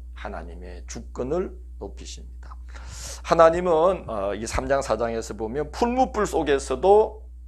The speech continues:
그를 의지하는 자를 살게 하셨고 또 세계 최강 제국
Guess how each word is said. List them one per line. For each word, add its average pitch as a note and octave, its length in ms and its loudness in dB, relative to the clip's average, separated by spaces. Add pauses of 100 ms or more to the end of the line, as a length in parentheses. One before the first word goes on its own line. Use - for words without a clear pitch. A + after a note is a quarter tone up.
(540)
그를 A#2+ 240 0
의지하는 G2+ 540 -4
자를 G2+ 600 -4 (440)
살게 D#3+ 360 6
하셨고 E2+ 600 -2 (640)
또 F3 140 2
세계 A#3+ 480 2
최강 A#3 560 4
제국 E3+ 500 2